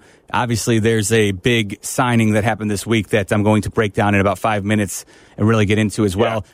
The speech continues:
Speaker 1: But this week, I'm still gonna use Mike Evans over Robbie Anderson. I just, uh, he,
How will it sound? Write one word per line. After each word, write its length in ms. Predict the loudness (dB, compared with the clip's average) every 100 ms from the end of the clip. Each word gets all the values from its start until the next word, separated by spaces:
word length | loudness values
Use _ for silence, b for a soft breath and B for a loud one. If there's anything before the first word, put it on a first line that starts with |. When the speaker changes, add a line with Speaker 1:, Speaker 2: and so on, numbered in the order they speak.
| -4
Speaker 1:
But 160 | -2
this 340 | 0 0 0 -2
week, 460 | 2 2 0 -8 -8
I'm 200 | -2 -2
still 300 | -2 -2 0 2
gonna 140 | 2
use 300 | 4 2 2
Mike 220 | -2 0
Evans 460 | 0 0 -2 -6 -4
over 280 | 0 2 2
Robbie 380 | 2 2 0 -2
Anderson. 560 | -2 -2 -2 0 0 0 B B
I 160 | -2 0
just, 440 | 0 0 0 0
uh, 300 | 0 2 -2 b b b
he, 160 | -14